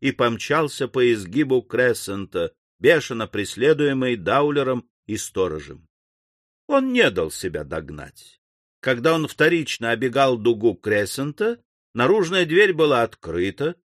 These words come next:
он влетел, захлопнув её перед носом Даулера, поднялся в свою спальню, запер дверь, загородив её умывальником, комодом и столом, и уложил кое-какие необходимые вещи,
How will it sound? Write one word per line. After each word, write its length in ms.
он 240
влетел, 600
захлопнув 680
её 240
перед 280
носом 400
Даулера, 540
поднялся 720
в 80
свою 380
спальню, 720
запер 520
дверь, 400
загородив 680
её 300
умывальником, 800
комодом 560
и 40
столом, 600
и 120
уложил 580
кое-какие 800
необходимые 840
вещи, 760